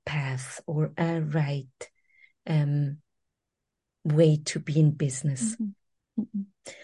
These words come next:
Speaker 1: But everything, when we see more,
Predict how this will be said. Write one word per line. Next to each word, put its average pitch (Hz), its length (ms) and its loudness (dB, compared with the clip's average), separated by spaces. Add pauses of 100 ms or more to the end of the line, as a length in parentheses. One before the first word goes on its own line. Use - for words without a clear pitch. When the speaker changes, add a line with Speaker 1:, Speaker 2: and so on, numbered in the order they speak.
(420)
Speaker 1:
But 214 560 6 (380)
everything, 185 1160 4
when 170 220 2
we 165 140 -2
see 170 640 -6 (160)
more, 185 640 4